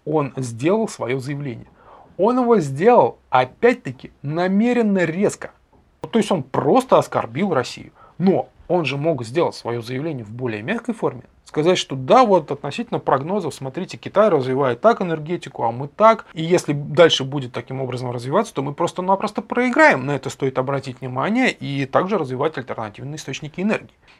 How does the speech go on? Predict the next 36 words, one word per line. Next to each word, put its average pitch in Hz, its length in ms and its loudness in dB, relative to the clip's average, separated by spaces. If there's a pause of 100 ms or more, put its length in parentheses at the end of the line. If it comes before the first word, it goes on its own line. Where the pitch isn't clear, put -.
Но 170 340 4 (420)
если 170 360 0
бы 135 140 -6
Греф 151 400 0 (300)
так - 240 4
сказал, 160 580 4 (760)
а 160 160 4
разве 127 260 0
стали 143 300 0
бы 202 160 0
его 165 180 0
раскручивать 127 600 -4
сми? 113 400 -10 (880)
Нет. 120 420 -4 (760)
А 170 100 4
он, 226 180 6
в 220 40 4
общем-то, 208 400 4
время 180 280 2
от 151 80 -6
времени 165 260 -2
выступает 160 500 2
на 127 80 -6
различных 123 440 -6
заседаниях, 147 540 -4
что-то - 220 -12
говорит, 123 400 -8
какие-то 113 280 -12
заявления 127 500 0
делает, 147 420 -2
да, 240 160 2
но 226 300 -4
его 247 280 0
ж - 100 -2
не 240 80 -4
раскручивают. - 640 -4